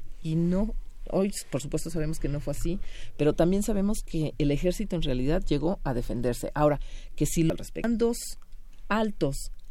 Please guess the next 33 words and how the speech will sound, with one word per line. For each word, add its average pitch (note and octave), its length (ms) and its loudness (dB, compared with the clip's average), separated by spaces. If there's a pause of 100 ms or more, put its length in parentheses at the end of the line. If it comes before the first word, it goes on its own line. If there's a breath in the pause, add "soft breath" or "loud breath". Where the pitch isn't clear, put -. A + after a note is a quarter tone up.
(180)
lo D3 160 4
sabían, E3+ 580 4 (140)
es D3 100 0
muy C#3 140 0
probable G#2 280 -2
que - 120 -10
sí. - 140 -10 (440)
Que C#3 140 2
García A#2+ 260 2
Barragán A2+ 380 -2
lo A2+ 60 -6
supiera. - 420 -4 (420)
Él D#3+ 140 4
dice D#3 200 0
que C3+ 120 -2
no, D#3+ 160 0
pero A#2+ 240 -2 (1120)
tenemos, D3 440 2
te-, B2+ 140 -2 (140)
se - 160 0
pueden D#3+ 240 6
tener C#3 280 0
dudas B2 280 0 (120)
acá, D3 200 -2
¿no? E3 100 0 (480 loud breath)
Entonces, G#3 320 0 (320 loud breath)
yo A3+ 140 2
creo C4 180 4
que A#3 300 2
sí B3+ 340 2
hay B3+ 80 8
que - 140 -2
pedirle E3 1040 2